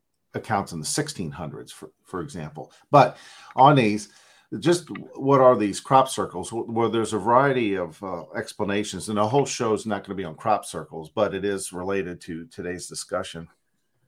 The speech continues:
In these, uh, crop circles,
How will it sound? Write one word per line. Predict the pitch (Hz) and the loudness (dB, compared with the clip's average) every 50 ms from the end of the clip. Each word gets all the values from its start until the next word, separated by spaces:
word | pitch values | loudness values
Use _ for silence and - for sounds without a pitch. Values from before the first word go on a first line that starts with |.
| _ _ _ _ _ - - - - - - - - - - - - - | _ _ _ _ _ -20 -20 -20 -20 -20 -20 -20 -20 -20 -20 -20 -10 -4
In | 135 156 175 | 0 2 2
these, | 185 165 135 110 - - 101 | 4 2 2 0 -2 -6 -6
uh, | 107 113 110 101 95 - - - - - - | -4 -2 -2 -2 -4 -6 -14 -18 -20 -20 -6
crop | - - 139 135 143 - | 2 4 6 6 6 4
circles, | - 127 107 - 104 104 104 104 104 - | 0 -2 -2 0 0 0 0 0 -2 -6